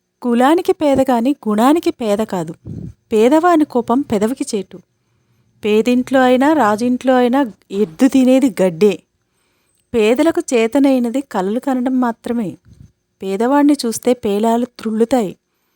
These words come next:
ఇలాంటి మహత్తరమైన యథార్థ సత్యాలను తెలిపాయి సామెతలు. వీటన్నిటిలో కర్త పేదవాడే, ఆ పేదవాడు కూడా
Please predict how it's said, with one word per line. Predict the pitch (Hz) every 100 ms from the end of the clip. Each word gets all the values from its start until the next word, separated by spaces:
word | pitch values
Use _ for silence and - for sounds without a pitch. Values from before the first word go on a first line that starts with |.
| _ _ _
ఇలాంటి | 262 294 311 302
మహత్తరమైన | 214 208 262 - 302 302 285
యథార్థ | 247 180 175 214 - 269
సత్యాలను | - 262 - 247 240
తెలిపాయి | 226 214 208 208 240
సామెతలు. | 294 285 233 196 160 - _ _ _ _ _ _ _ _ _ _ _ _ -
వీటన్నిటిలో | 208 254 254 240 262 349 339 339
కర్త | - 214 - 311
పేదవాడే, | - 214 214 254 254 240 240 - _ _ _ -
ఆ | 220
పేదవాడు | 226 208 190 202 226 226
కూడా | 226 226 254